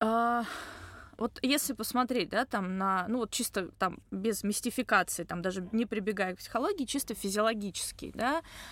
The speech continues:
а, вариант, да, мы говорим о классической реакции стрессовой системы. То есть это вот фаза резистентности, да, в которую входит наша, ну, вот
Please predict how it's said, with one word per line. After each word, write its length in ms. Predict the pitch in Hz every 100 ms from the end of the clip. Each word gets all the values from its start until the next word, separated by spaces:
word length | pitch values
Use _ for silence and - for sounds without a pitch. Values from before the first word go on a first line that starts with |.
| -
а, 240 | 196 208
вариант, 380 | 202 214 160 214
да, 120 | 330
мы 100 | 359
говорим 280 | 233 254 269
о 40 | 226
классической 680 | 208 208 294 - - 233
реакции 480 | 190 196 247 - 214
стрессовой 440 | 190 208 208 - 175
системы. 380 | 175 - 135 -
То 80 | 190
есть 120 | -
это 180 | 311 226
вот 180 | 185 -
фаза 380 | - 196 170
резистентности, 920 | 170 185 240 - 403 466 392 349 - 285
да, 240 | 214 226
в 80 | 254
которую 340 | - 196 190 190
входит 500 | - 233 180 165 -
наша, 540 | 185 165 - 160 -
ну, 120 | 233 202
вот 220 | 202